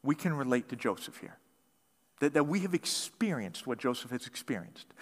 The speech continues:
And, and I get it, not, like, not on the same scale, not on the same level that he has. But, like, I bet all kinds of us c-, come up here and tell stories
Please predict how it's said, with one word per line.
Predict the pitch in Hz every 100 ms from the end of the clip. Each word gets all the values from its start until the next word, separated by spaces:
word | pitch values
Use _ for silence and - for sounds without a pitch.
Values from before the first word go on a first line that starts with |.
| - 208
And, | 202
and | 196
I | 196
get | 196 196
it, | 196
not, | 196 196
like, | 208 180
not | 190 190
on | 185 165
the |
same | - 151 123
scale, | - 185 170 160
not | 147
on | 147 135
the |
same | - 135 120
level | 127 143 165
that | 156 156
he | - 156
has. | 156 160 185 - - _ - - _ _ _ _ -
But, | 165
like, | 185
I |
bet | 208 -
all | 202 240
kinds | - 247 190
of | 175
us | -
c-, | - -
come | 180
up | 214 -
here | 202
and | 165
tell | 170
stories | - 139 101 85 -